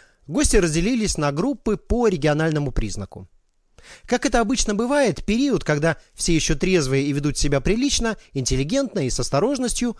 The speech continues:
длился недолго. Атмосфера непринужденного веселья расслабляет. Индийский отдел возле барбекю ел бургеры, громко хохоча над понятными только им шутками и предлагая проходящим мимо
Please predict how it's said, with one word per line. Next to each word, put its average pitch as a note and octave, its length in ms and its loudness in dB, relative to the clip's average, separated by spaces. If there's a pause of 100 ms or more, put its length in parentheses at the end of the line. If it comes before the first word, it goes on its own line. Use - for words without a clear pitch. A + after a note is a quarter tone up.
(260)
длился F#3+ 500 0
недолго. A2 580 -4 (220)
Атмосфера F3 680 2
непринужденного D3+ 800 0
веселья A3 680 0 (180)
расслабляет. A#2 880 -4 (960)
Индийский G3+ 560 0
отдел F#3+ 440 2
возле E3 320 0
барбекю E3+ 460 0
ел E3+ 360 2
бургеры, D#3 640 0 (260)
громко F#3 440 2
хохоча F3 720 0
над F#3 220 0
понятными F#3+ 540 0
только G3+ 360 0
им G3+ 300 -4
шутками G#3+ 640 -4 (340)
и C4 180 0
предлагая D#3+ 580 2
проходящим C#3+ 640 0
мимо B3 380 -2